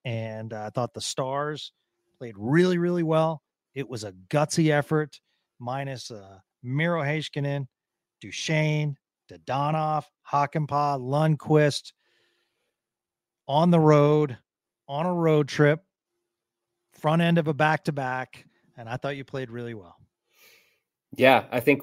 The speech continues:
Speaker 2: everyone kind of figured when you saw everyone who was out of the lineup, even, even up to the last second, right before, right before they dropped the puck, finding out Duchene was gonna be out too.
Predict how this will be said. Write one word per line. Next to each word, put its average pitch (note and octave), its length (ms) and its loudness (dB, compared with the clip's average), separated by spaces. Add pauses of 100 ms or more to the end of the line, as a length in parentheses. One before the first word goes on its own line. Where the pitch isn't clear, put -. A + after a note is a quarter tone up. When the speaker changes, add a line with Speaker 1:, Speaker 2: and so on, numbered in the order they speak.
Speaker 2:
everyone C3+ 360 2
kind A#2 180 -2
of G2 80 -6
figured A2 320 -4
when F#2+ 180 -6
you F#2 140 -8
saw G#2+ 280 0
everyone G#2 440 -4
who G2+ 140 -6
was F#2+ 160 -6
out G2+ 340 0
of F2 100 -8
the F#2+ 60 -10
lineup, G2 420 -2
even, G#2+ 340 -8
even A#2 200 -2
up - 140 -2
to C3+ 100 -2
the A2+ 80 -4
last A#2+ 320 2
second, A2+ 260 -2
right G#2+ 180 -2
before, F#2+ 460 -6 (220)
right G#2 120 -4
before A2 200 -8
they G2+ 100 -6
dropped G2+ 240 -4
the - 80 -18
puck, A#2 240 -6
finding G2 300 -6
out F2+ 140 -6
Duchene A2+ 360 -6
was G2+ 140 -6
gonna F#2+ 160 -8
be F#2 160 -4
out F2 180 -6
too. F#2+ 320 -6